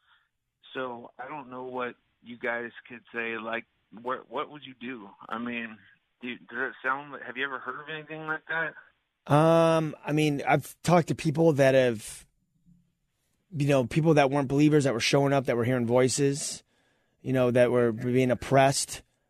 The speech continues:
Speaker 2: um, by, you know, demons and stuff like that. Um, there, I, I, this is a loaded question because I don't know you and I haven't got the chance to hang out with you and, and hear the whole story. Um,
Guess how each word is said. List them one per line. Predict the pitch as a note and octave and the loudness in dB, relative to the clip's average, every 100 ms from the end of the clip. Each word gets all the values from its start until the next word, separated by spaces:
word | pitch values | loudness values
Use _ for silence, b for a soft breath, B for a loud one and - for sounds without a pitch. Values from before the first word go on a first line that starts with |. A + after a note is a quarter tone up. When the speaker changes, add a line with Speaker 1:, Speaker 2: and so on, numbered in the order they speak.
| _ _ _ B2+ | _ _ _ -6
Speaker 2:
um, | A#2+ A2 G#2 G#2 B2 - | -4 -4 -6 -10 -14 -2
by, | B2+ A#2+ A2 _ _ _ _ - | 4 4 2 _ _ _ _ -6
you | C3 | -2
know, | A#2 | 0
demons | A2+ C#3 D3 C3+ | 2 4 4 2
and | C#3 | 0
stuff | - C#3+ C3+ | -2 -2 -2
like | A#2+ | -2
that. | C#3 C#3+ D3+ D3+ _ _ _ _ _ | 2 4 4 0 _ _ _ _ _
Um, | - B2 A#2+ A2 G2 G2+ _ _ _ _ _ _ _ | -4 -2 0 -2 -6 -10 _ _ _ _ _ _ _
there, | C3+ D#3 D#3 | 2 4 6
I, | C#3+ - E3+ | 2 0 -4
I, | |
this | D#3+ D#3+ F#3+ | 0 2 4
is | E3 | 4
a | D3+ | 6
loaded | D#3 D#3+ C#3 | 6 4 2
question | - D#3 C#3 D#3+ C#3 | 2 2 2 0 -2
because | B2+ C3 B2 G#2+ - | 0 2 2 0 0
I | C3+ | 2
don't | D3 C3+ | 2 2
know | C3+ C#3+ | 4 4
you | D3 D3+ | 6 6
and | C#3 | 6
I | B2+ | 4
haven't | C3 A2 | 2 0
got | B2 B2+ | -2 -2
the | - - - | -4 -14 -4
chance | - B2+ | 0 0
to | A#2+ | 0
hang | B2 C3 | 2 2
out | B2+ | 4
with | C#3+ C#3+ | 2 2
you | C#3+ | 2
and, | C3+ B2+ - | 2 -2 -4
and | B2+ A2+ - - | -6 -6 -10 -10
hear | A2 C#3+ C3+ | 2 2 2
the | A2+ B2 | -2 -4
whole | A#2 C3+ A#2+ F#2+ | 0 0 0 -4
story. | - D#3 D3 D3+ F#3 F3+ _ _ _ _ _ - | -4 2 6 8 6 4 _ _ _ _ _ -4
Um, | C3+ C3 B2 A#2 A2+ G#2+ G#2+ | 2 4 4 2 0 -2 -8